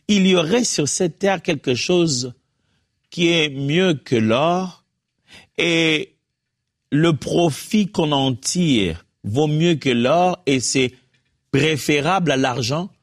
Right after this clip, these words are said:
Allez, attends, je te, je te tends un billet de cent dollars ici. Et tu me dis, « Pff, si un choix à faire, je prends la sagesse. » Ah ouais, c'est ça. Et si je te mets de l'or ici, tu te dis, « Bon, ça vaut pas la peine, je préfère la sagesse. » Hmm, dans quelles conditions ?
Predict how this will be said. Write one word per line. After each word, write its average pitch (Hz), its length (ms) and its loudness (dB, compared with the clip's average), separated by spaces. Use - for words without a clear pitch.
Allez, 151 220 0
attends, 147 260 -2
je 131 120 0
te, 131 120 -4
je 113 100 -4
te 151 100 -2
tends 185 220 -2
un 180 100 0
billet 160 280 0
de 185 120 2
cent 165 260 -4
dollars 165 360 0
ici. 127 360 -4
Et - 80 -4
tu - 100 -8
me 143 140 0
dis, « 160 240 0
Pff, - 380 -12
si 170 200 0
un 156 100 2
choix 143 220 0
à 117 60 -2
faire, 131 480 -4
je 117 120 0
prends 120 220 -2
la 120 100 -2
sagesse. » 87 460 -6
Ah 117 240 0
ouais, 92 180 -2
c'est 147 220 -4
ça. 123 260 -4
Et 139 140 0
si 170 140 0
je 147 100 2
te 143 100 0
mets 147 160 0
de 131 80 0
l'or 139 240 0
ici, 151 480 -2
tu 135 140 -4
te 123 80 0
dis, « 120 140 2
Bon, 127 340 0
ça 127 160 0
vaut 120 140 0
pas 127 180 -2
la 113 100 0
peine, 113 320 -4
je 110 180 0
préfère 123 360 -2
la 92 100 0
sagesse. » 80 420 -6
Hmm, 131 520 -4
dans 151 160 0
quelles 151 180 -4
conditions ? 113 460 -4